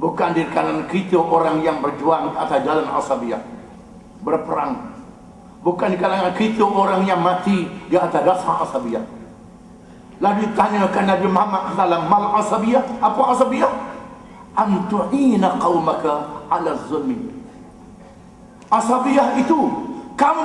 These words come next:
menolong bangsamu sendiri untuk melakukan kezaliman terhadap orang lain. Dia haramkan oleh Islam. Perjuangan Nabi Muhammad sallallahu alaihi wasallam memerdekakan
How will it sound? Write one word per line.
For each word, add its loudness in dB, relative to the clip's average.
menolong 2
bangsamu 2
sendiri 2
untuk 2
melakukan 0
kezaliman 0
terhadap 0
orang -2
lain. -12
Dia -4
haramkan -4
oleh -6
Islam. -12
Perjuangan 2
Nabi 2
Muhammad 2
sallallahu -
alaihi 2
wasallam 2
memerdekakan 2